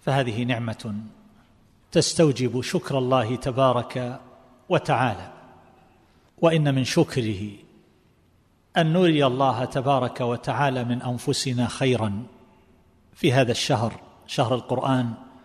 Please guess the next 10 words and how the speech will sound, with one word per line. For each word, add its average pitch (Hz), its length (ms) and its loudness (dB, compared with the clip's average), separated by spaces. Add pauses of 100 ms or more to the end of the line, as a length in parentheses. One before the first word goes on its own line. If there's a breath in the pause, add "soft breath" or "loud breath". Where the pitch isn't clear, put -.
(600 soft breath)
وشهر 131 360 0
الصيام، 139 580 2 (720)
فلقد 156 520 4
بلغناه 143 840 4
الله 135 460 6
تبارك 135 580 4
وتعالى، 135 800 4 (800 loud breath)
وقد 139 240 0
اخترمت 120 600 4
المنايا 127 640 0